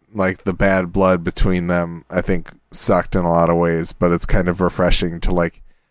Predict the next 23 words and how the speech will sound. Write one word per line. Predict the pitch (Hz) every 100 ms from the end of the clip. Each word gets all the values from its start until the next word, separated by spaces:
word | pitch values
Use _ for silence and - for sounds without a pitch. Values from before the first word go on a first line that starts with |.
| _ _ _ _ -
hear | - 123 113 107
the | 101
five | - 98 98
of | 90 85
them | 90 87 85 -
talk | - 90 85 -
about | 80 85 82 71 -
their | 82
shows | - 80 69 71 78 - - -
and | 82 78 78 - - _
the | -
experiences | 85 - - 82 80 - 82
that | 82 80
they | 80
have | 76 78 76 78
and, | 80 78 -
and | 82 80
stuff | - 78
like | 80 76 -
that. | 76 76 -
And | 82 80
so, | - 82 80 80
uh, | 78 78 78